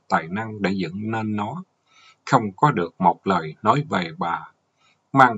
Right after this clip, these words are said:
ảo tưởng, tự hiến mình làm bù nhìn, đồ trang sức rẻ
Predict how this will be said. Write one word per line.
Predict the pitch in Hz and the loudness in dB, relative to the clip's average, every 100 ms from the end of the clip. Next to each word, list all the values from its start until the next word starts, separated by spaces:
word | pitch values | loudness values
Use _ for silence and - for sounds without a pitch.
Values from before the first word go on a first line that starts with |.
| - | 0
ảo | 92 87 104 | 0 0 -2
tưởng, | 85 82 120 - - | -6 -6 -10 -10 -2
tự | 85 85 131 | -2 -2 -2
hiến | 156 143 | 0 2
mình | 101 85 | 0 -2
làm | 90 90 80 85 | -2 0 0 -4
bù | 92 87 | -4 -2
nhìn, | 95 90 - _ _ _ | -4 -4 -10 _ _ _
đồ | - 98 - _ | 2 2 0 _
trang | - 107 | -4 -4
sức | 107 156 156 - | -2 -2 -2 -4
rẻ | 87 82 | -4 -4